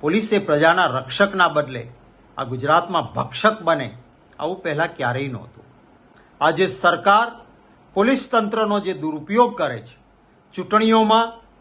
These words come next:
પોલીસને હાથો બનાવીને વિરોધ પક્ષના ઉમેદવારોના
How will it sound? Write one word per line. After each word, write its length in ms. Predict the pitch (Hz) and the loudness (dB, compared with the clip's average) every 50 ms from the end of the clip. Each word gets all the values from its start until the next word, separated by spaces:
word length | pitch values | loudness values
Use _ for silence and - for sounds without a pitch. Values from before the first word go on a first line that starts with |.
| _ _ _ _ - | _ _ _ _ -2
પોલીસને 540 | 180 202 226 262 254 254 - 226 240 214 165 123 - - - _ _ _ _ _ _ _ _ _ _ _ _ _ _ _ _ - | 0 0 2 0 -2 -2 -4 -4 -2 -2 -2 -2 -6 -14 -20 _ _ _ _ _ _ _ _ _ _ _ _ _ _ _ _ -2
હાથો 360 | 135 180 202 202 202 226 254 277 | 2 2 2 2 2 2 2 4
બનાવીને 560 | 254 240 208 196 190 175 143 135 117 104 107 - _ _ _ _ _ _ _ _ - | 4 2 2 2 0 0 -2 -6 -10 -12 -16 -20 _ _ _ _ _ _ _ _ -14
વિરોધ 320 | 120 135 196 233 262 254 247 | -6 0 4 4 4 4 2
પક્ષના 400 | 240 214 214 - 208 214 208 190 180 | -2 -4 -4 -2 -2 0 0 0 -2
ઉમેદવારોના 680 | 180 185 185 170 180 180 175 170 165 156 151 143 - | -4 -6 -6 -4 -2 -2 -2 -2 -2 -4 -6 -6 -8